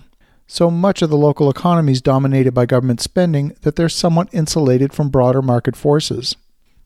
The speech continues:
In the last downturn, in the wake of two thousand and eight financial crisis, real estate prices in Washington, D C fell only nineteen percent from the top of the market in two thousand seven to the bottom of the market in July of twenty ten,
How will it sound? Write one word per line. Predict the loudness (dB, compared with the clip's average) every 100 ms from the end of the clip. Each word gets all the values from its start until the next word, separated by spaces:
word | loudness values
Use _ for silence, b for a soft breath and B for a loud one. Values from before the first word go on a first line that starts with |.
| _
In | -2
the | 0
last | 2 2 0 0
downturn, | 0 0 -2 -4 -8 b b b
in | -2
the | 0
wake | 2 0
of | -2
two | -2 0
thousand | 2 0 0 -2
and | 0
eight | 0
financial | 0 0 0 0 -2
crisis, | -2 -2 -2 -4 -6 -10 b b b _
real | 2 2
estate | 0 -2 -2
prices | 0 0 0 -4 -2
in | 0
Washington, | 2 0 -4 -4 -2
D | -2
C | 0 2 2 0 -8
fell | -4 0 0 -2
only | -2 0 0
nineteen | 0 0 -2 -2 -4 -2
percent | -4 -2 0 0 -4 b b b b
from | -6 -2
the | -2
top | -2 -2 0
of | 0
the | 0
market | 0 0 -4
in | -2
two | 0
thousand | 2 0 -2 -2
seven | 0 0 -2 -6 b b b b
to | -2
the | 0 -2
bottom | 0 2 2 0
of | 0
the |
market | 2 0 0 -4
in | -4
July | 0 2 4 2
of | 0
twenty | 0 0
ten, | 0 0 0 -2 -6